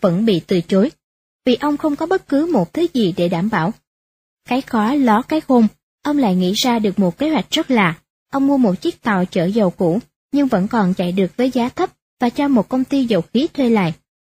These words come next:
Sau đó, ông đến thuyết phục giám đốc ngân hàng rằng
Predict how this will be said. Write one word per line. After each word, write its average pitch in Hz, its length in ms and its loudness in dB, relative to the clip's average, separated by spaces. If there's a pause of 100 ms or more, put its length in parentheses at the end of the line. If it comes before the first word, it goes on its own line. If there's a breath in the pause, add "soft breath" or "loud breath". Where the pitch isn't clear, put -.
Sau 233 200 -2
đó, 208 260 0 (160)
ông 285 160 0
đến 262 180 2
thuyết 370 240 -4
phục 202 200 0
giám 220 200 0
đốc 349 160 -2
ngân 269 180 0
hàng 202 300 -2
rằng 185 180 0